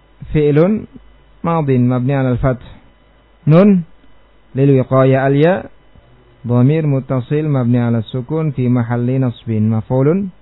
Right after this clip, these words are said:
bih. Kaunu fa'il marfu' alamatu rafihi ataupun kaunu adalah apa?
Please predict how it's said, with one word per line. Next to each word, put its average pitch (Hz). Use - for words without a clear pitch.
bih. 110
Kaunu 185
fa'il 139
marfu' 127
alamatu 156
rafihi 151
ataupun 131
kaunu 160
adalah 123
apa? 151